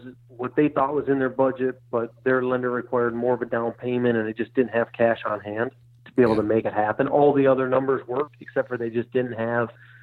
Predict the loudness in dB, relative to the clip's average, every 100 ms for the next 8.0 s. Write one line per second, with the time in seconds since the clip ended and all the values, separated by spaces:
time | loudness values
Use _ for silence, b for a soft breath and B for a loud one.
0 | B B B -2 2 2 2 -2 -4 -2
1 | -2 -4 -2 0 0 -6 -16 -6 -4 -2
2 | 0 0 2 -2 -4 -20 -20 -16 0 2
3 | 2 -2 -2 -2 -2 -4 -6 -8 -4 0
4 | 0 -4 -6 -6 -6 -10 -16 B B B
5 | 0 4 4 2 -2 -2 -6 -6 -8 -8
6 | -10 -8 -8 -8 -8 -10 -10 -14 B B
7 | B _ 0 0 2 -2 -4 -6 -6 -6